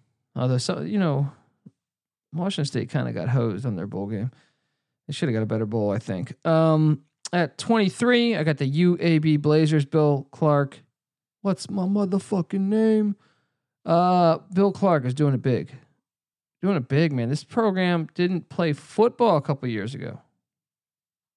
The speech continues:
That's gotta be what he, I, I'm actually, they just gave him an extension. I'm actually shocked he hasn't been picked up by another school, like a bigger school. But, hey, I kinda dig the Blazers being good in football.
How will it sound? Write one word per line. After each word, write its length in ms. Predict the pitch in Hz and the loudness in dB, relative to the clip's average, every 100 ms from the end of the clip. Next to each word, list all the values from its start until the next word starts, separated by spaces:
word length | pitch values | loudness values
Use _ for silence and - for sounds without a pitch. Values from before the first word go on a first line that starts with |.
| _ _ _ _ _ _ _ _ _ _ | _ _ _ _ _ _ _ _ _ _
That's 220 | 165 175 | -6 -4
gotta 240 | - 170 | -2 0
be 80 | 165 | 0
what 180 | 143 127 | 0 -2
he, 100 | 151 | -2
I, 240 | - 151 | -2 -2
I'm 140 | 170 180 | -2 -2
actually, 400 | 185 165 139 131 | -2 -2 -4 -6
they 200 | 165 160 | -4 -4
just 100 | 170 | -2
gave 160 | 165 151 | -2 -2
him 60 | |
an 60 | 113 | -4
extension. 500 | - 139 151 - - _ _ _ _ - | -6 -4 -4 -6 -14 _ _ _ _ -4
I'm 80 | |
actually 220 | 160 - 123 | -4 -2 -6
shocked 480 | - 151 139 135 | -2 2 2 0
he 200 | - - | -8 -2
hasn't 240 | 135 127 131 | 2 2 0
been 80 | 117 | -2
picked 240 | 139 131 | -4 -2
up 160 | 117 107 | -2 -2
by 120 | 113 | -2
another 220 | 104 87 | -2 -4
school, 380 | - - - - - | -8 -8 -10 -10 -6
like 100 | 117 | -4
a 60 | |
bigger 220 | 113 104 | -4 -4
school. 340 | 101 95 90 - _ _ - | -6 -10 -12 -14 _ _ -2
But, 280 | 170 120 - _ _ _ _ _ _ _ _ | 0 0 -6 _ _ _ _ _ _ _ _
hey, 300 | 147 165 127 - _ | -2 -2 -2 -10 _
I 80 | 135 | -4
kinda 240 | 175 156 | 0 0
dig 220 | 135 165 | 2 0
the 40 | 147 | 0
Blazers 400 | 127 120 120 123 - | 0 0 0 -4 -6
being 260 | 131 120 110 | -2 -2 0
good 160 | 113 | -2
in 80 | 110 | -4
football. 420 | 123 117 120 143 | -8 -8 -8 -8